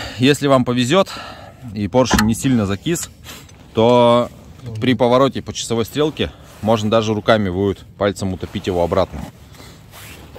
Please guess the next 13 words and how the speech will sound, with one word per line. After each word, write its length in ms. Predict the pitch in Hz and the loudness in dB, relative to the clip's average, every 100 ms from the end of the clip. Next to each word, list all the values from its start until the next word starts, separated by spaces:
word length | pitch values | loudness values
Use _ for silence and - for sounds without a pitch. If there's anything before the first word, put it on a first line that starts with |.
| - - - - - - - | -18 -20 -20 -20 -20 -16 -4
То 60 | |
есть 240 | 101 98 - - - - - - - - | -2 -2 -6 -18 -20 -20 -20 -20 -20 -12
примерно 400 | 101 107 120 110 | -4 0 2 2
вот 140 | 104 - | -2 -4
таким 320 | 104 113 98 | -2 0 0
образом. 420 | 92 82 73 69 - - - - - - - - - - - - - - - - - - - - - - - - - - - - - | 0 -2 -4 -8 -12 -20 -20 -20 -20 -20 -20 -20 -20 -20 -20 -20 -20 -20 -20 -20 -20 -20 -20 -20 -20 -20 -20 -20 -20 -20 -20 -20 -8
Вот, 320 | - 175 156 - - - - | 0 2 2 0 -10 -10 -4
только 260 | 160 147 | -4 -2
так 140 | 147 - | -4 0
пальчику 420 | 143 - - 127 | 0 0 -2 2
больно. 400 | 160 226 202 160 - - - - - - - | 4 4 4 0 -6 -20 -20 -20 -20 -20 -16
Вот 160 | 101 | -10
видите, 400 | 127 135 117 101 | -8 -8 -6 -8